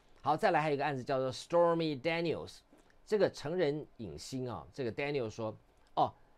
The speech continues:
这个刚刚讲到的那个案子哈，八千八百万美金是，是那个一九九零年在纽约的百货公司是，呃，fitting room 啊，这个穿衣间的性侵案件。那后来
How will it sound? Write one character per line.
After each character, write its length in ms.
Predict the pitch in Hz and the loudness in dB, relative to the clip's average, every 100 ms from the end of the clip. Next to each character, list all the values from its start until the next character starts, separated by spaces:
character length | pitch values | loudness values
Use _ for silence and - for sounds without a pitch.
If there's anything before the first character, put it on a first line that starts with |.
| _ | _
这 140 | - 165 | 2 4
个 180 | 123 | 2
刚 200 | 110 202 | 2 2
刚 100 | 226 | 2
讲 160 | - 90 | 0 -2
到 140 | 131 | -2
的 60 | 123 | -2
那 200 | 170 190 | 0 0
个 80 | 123 | 0
案 260 | 156 127 | -4 -6
子 140 | 95 85 | -8 -12
哈， 80 | 92 | -4
八 180 | 143 | -2
千 140 | 139 147 | -2 0
八 120 | 139 | 0
百 140 | 127 | 0
万 100 | 104 | -4
美 140 | 110 80 | -4 -8
金 200 | 104 107 | -8 -10
是， 460 | - 127 117 98 82 _ _ _ _ - | -10 -4 -2 -2 -4 _ _ _ _ -14
是 260 | - 160 | -4 -2
那 140 | 139 113 | 0 0
个 260 | 107 95 - | 0 -2 -2
一 100 | 160 | -2
九 180 | 123 117 | -2 -2
九 200 | 110 85 | -2 -4
零 180 | 95 | -6
年 180 | 117 87 | -6 -6
在 240 | 110 107 73 | -6 -8 -8
纽 300 | 98 98 85 | -6 -6 -4
约 180 | 120 135 | -4 -4
的 160 | 123 98 | -4 -6
百 220 | 82 78 | -8 -6
货 180 | 135 120 | -6 -6
公 260 | 120 127 | -6 -8
司 320 | - 131 131 123 _ _ _ _ _ - | -8 -6 -6 -8 _ _ _ _ _ -16
是， 320 | - - - - - | -12 -10 -12 -16 -10
呃， 100 | 110 | -2
fitting 340 | 208 190 165 | 2 2 2
room 200 | 151 131 - - - | 2 0 -2 -16 -8
啊， 140 | 104 | -8
这 100 | - | -4
个 100 | 139 - | -6 -6
穿 220 | - 156 | -6 -4
衣 160 | 160 | -4
间 240 | 139 151 147 | -4 -2 0
的 240 | 120 95 - | 0 -4 -8
性 240 | - 165 | -8 -8
侵 220 | 131 135 143 | -6 -6 -6
案 140 | 123 | -4
件。 200 | 143 - _ _ _ _ _ | -2 -4 _ _ _ _ _
那 260 | - 170 120 - _ - | -2 -2 -2 -8 _ -6
后 260 | - 233 | 2 2
来 240 | 127 104 | 4 2